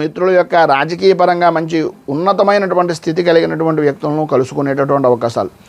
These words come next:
వ్యాపారపరమైనటువంటి విషయం నిమిత్తంగా కానీ, వృత్తిపరమైనటువంటి వ్యవహారాల యందు కానీ లాభదాయకమైనటువంటి స్థితి, కొత్త రకమైనటువంటి ఆలోచన దృక్పథంతో ముందుకు వెళ్ళడం, స్థిరాస్తిని వృద్ధి చేసుకోవడం, ఉన్నటువంటి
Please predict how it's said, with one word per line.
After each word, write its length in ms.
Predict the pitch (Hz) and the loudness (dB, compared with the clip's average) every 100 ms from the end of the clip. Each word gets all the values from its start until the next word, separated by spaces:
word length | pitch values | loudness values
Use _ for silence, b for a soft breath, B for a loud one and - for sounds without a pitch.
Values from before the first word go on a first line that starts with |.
| B B B B | B B B B
వ్యాపారపరమైనటువంటి 960 | 147 165 202 202 185 180 170 160 160 156 | 0 2 4 4 2 0 -4 -4 -6 -6
విషయం 220 | 147 170 165 | -6 -8 -8
నిమిత్తంగా 380 | 165 139 156 151 | -8 -8 -4 -2
కానీ, 160 | 143 165 - _ _ _ _ _ _ _ - - | 0 -2 -8 _ _ _ _ _ _ _ -14 -2
వృత్తిపరమైనటువంటి 1000 | 147 - 190 202 254 202 190 175 170 156 139 | 0 2 2 2 2 2 0 0 0 2 2
వ్యవహారాల 480 | 131 156 156 156 156 | 4 4 4 2 0
యందు 160 | 147 139 | -2 -2
కానీ 160 | 135 156 - b b 107 120 | -2 -4 -14 b b -2 2
లాభదాయకమైనటువంటి 1120 | 143 160 180 196 196 190 185 180 165 170 165 147 | 2 2 2 4 2 2 -2 -4 -4 -4 -6 -10
స్థితి, 260 | 151 143 - _ _ - | -12 -12 -12 _ _ -4
కొత్త 240 | 147 - 208 | -2 2 2
రకమైనటువంటి 680 | 196 208 202 196 190 185 165 151 | 2 0 0 0 0 2 2 4
ఆలోచన 380 | 180 175 175 165 | 2 2 0 0
దృక్పథంతో 540 | 160 180 160 165 165 160 139 | -2 -2 -4 -2 0 0 -2
ముందుకు 260 | 151 165 156 | -4 0 2
వెళ్ళడం, 260 | 135 127 - b b b b b _ - | 2 0 -4 b b b b b _ -10
స్థిరాస్తిని 680 | - 170 202 202 - 208 190 | 0 4 4 4 2 -2 0
వృద్ధి 240 | 160 160 160 | -2 -2 0
చేసుకోవడం, 400 | 165 - 139 123 - b b 139 | 0 0 -4 -4 -8 b b -2
ఉన్నటువంటి 560 | 180 208 208 208 202 214 | 0 2 2 2 4 4